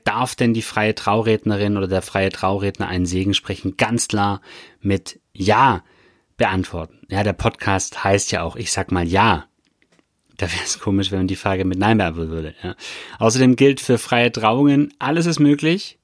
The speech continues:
solange nicht, äh, die Gesetze der Bundesrepublik Deutschland verletzt werden.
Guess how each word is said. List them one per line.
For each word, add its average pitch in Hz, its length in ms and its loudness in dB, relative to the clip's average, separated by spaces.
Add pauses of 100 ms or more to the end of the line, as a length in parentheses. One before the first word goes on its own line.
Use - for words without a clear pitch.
(520)
solange 117 400 2
nicht, 120 320 0
äh, 110 320 2
die 113 220 -6
Gesetze 113 400 0
der 107 120 2
Bundesrepublik 101 640 -2
Deutschland 92 360 -4
verletzt - 360 -8
werden. 131 340 -4